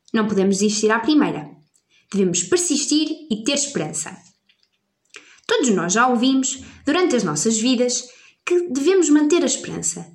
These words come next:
e que a esperança é a última a morrer. Pois, fazer isto nem sempre é fácil.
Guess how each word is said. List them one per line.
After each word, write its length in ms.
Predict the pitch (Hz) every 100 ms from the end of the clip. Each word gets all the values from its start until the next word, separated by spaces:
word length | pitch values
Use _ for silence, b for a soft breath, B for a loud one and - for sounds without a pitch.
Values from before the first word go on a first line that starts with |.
| _ -
e 160 | 311
que 360 | - 285 294 294
a 40 | 277
esperança 680 | 277 - 285 269 285 294 -
é 100 | 226
a 40 |
última 340 | 196 190 202
a 40 | 196
morrer. 520 | 208 190 156 - - _ _ _ _ _ -
Pois, 320 | 165 - - - _ b b b b _
fazer 280 | 339 311
isto 400 | 339 330 - - -
nem 120 | 269
sempre 260 | 240 247 202
é 40 |
fácil. 460 | 196 175 151 -